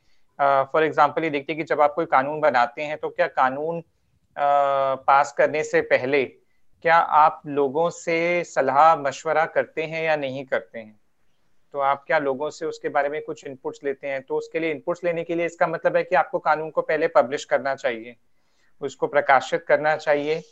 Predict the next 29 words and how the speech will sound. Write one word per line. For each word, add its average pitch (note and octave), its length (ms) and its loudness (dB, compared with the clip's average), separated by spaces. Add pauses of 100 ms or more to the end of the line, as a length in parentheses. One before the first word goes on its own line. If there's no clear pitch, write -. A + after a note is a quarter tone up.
(420)
लोगों C#3 380 0
से D#3+ 180 -2
उस D3+ 160 -2
पर, D#3 280 0
अ, B2 1040 0
राय C3+ 320 6
मांगनी D3+ 520 2
चाहिए। D3 460 0 (520)
अ, C3+ 120 0
राय D3 300 6
मांगने F3+ 400 2
के F#3+ 120 2
बाद F3 200 6
आपने E3 280 6
लोगों E3+ 300 2
से G3 280 4
राय D3+ 280 6
ली, F#3 380 0 (140)
इसका F3 200 -2
पता F3+ 260 2
कैसे E3 260 -6
चले? F3 240 -4
तो F#3 160 -6
जो F3 160 0
लोगों D3 340 2
ने G3 140 0
अपने F3+ 300 0
सुझाव D3 560 0
भेजे, D3+ 420 -4